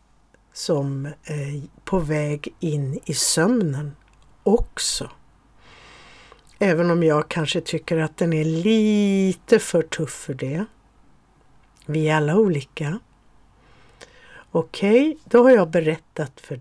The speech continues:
dig om ligggympa. Och jag hoppas du blir nyfiken och vill kolla.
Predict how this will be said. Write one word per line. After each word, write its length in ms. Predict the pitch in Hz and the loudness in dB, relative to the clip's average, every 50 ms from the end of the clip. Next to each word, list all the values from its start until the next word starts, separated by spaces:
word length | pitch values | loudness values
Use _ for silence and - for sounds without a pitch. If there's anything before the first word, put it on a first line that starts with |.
| - _ | -14 _
dig 540 | - - 151 156 170 214 247 269 285 285 277 _ _ _ | -6 -4 -4 -2 -2 -2 -2 -2 -4 -6 -10 _ _ _
om 320 | - 180 170 156 147 151 165 - | -6 -4 -4 -4 -6 -6 -8 -10
ligggympa. 1700 | - 165 160 156 151 151 156 175 160 - _ _ - - - _ _ - 151 135 135 147 143 131 131 127 - _ _ _ - 156 175 247 277 - _ _ _ _ _ _ _ _ _ _ _ _ _ _ _ _ _ - - - - | -10 -8 -8 -6 -6 -6 -8 -8 -8 -10 _ _ -20 -20 -20 _ _ -14 -12 -12 -10 -10 -10 -10 -10 -12 -14 _ _ _ -4 -2 -2 -2 -2 -6 _ _ _ _ _ _ _ _ _ _ _ _ _ _ _ _ _ -20 -20 -20 -20
Och 260 | - - _ _ 202 | -20 -20 _ _ -2
jag 80 | 190 170 | -2 0
hoppas 400 | 147 185 170 - - 165 - - | 0 -2 -4 -6 -6 -8 -6 -6
du 120 | - 170 | -6 -6
blir 160 | 151 156 156 156 | -4 -4 -4 -4
nyfiken 760 | 160 165 160 135 - - - 151 143 _ - 160 202 247 | -2 -4 -4 -6 -8 -12 -14 -16 -12 _ -4 -2 0 0
och 120 | 269 202 156 | 0 0 -2
vill 140 | 139 127 131 | -2 -4 -6
kolla. 540 | - - - 139 131 131 135 139 180 285 | -8 -10 -10 -8 -8 -6 -4 -2 -2 -4